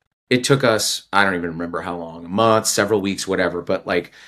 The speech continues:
when these opportunities come up, we work internally a lot on Slack, and we have this Slack channel that's, like,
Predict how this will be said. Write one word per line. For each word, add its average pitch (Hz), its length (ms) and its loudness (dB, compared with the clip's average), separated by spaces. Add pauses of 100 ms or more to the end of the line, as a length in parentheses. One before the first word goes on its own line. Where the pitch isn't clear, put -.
(140)
when 120 120 0
these 170 220 4
opportunities 117 640 2
come 98 220 -2
up, 92 340 -2 (380)
we 131 120 4
work 131 320 4
internally 107 580 -2
a 98 60 0
lot 90 320 0
on 78 200 -12
Slack, 87 640 -2 (260)
and 98 80 -14
we 101 120 -8
have 110 200 2
this 104 160 -4
Slack 92 400 -4
channel 95 440 -6
that's, 85 260 -6
like, 90 400 -4